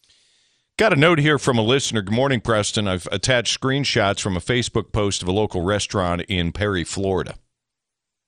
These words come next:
Think it describes the current situation perfectly.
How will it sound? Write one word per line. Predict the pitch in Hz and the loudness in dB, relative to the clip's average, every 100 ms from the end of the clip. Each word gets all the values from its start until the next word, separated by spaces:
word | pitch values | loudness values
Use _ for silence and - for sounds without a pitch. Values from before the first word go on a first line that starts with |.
| _ _ _ _ _ _ _ _ _ | _ _ _ _ _ _ _ _ _
Think | 127 127 | 0 2
it | |
describes | 95 - 135 120 113 - | 0 2 4 4 4 0
the | 101 | -2
current | - 127 113 | 0 0 0
situation | - 127 104 107 120 - 92 | 0 0 0 0 0 0 -4
perfectly. | - 117 107 85 - 58 | -2 -2 -2 -4 -6 -8